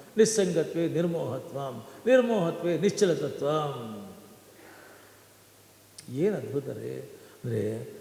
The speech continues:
ಇಡೀ ವಿಷ್ಣು ಸಹಸ್ರನಾಮ ಒಂದು ಸತ್ಯ ಸಾರ್ತಾ ಇದೆ. ನೀನು ಮನುಷ್ಯನಾಗಿ ಬಂದಿದ್ಯಾ, ಎಜುಕೇಟೆಡ್ ಆಗಿದ್ಯಾ, ಕ್ವಾಲಿಫೈಡ್ ಆಗಿದ್ಯಾ, ಗೃಹಸ್ಥ ಆಗಿದ್ಯಾ,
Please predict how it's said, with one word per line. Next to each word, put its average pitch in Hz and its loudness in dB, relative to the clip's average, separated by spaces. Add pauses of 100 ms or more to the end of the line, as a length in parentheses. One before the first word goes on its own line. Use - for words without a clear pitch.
(180)
ಇಡೀ 175 4
ವಿಷ್ಣು 175 -2
ಸಹಸ್ರನಾಮ 143 -4
ಒಂದು 156 -2
ಸತ್ಯ 165 0
ಸಾರ್ತಾ 131 -2
ಇದೆ. 113 -2 (440)
ನೀನು 220 8
ಮನುಷ್ಯನಾಗಿ 220 6
ಬಂದಿದ್ಯಾ, 165 6 (200)
ಎಜುಕೇಟೆಡ್ 185 4
ಆಗಿದ್ಯಾ, 143 2
ಕ್ವಾಲಿಫೈಡ್ 190 4
ಆಗಿದ್ಯಾ, 147 2
ಗೃಹಸ್ಥ 175 0
ಆಗಿದ್ಯಾ, 143 0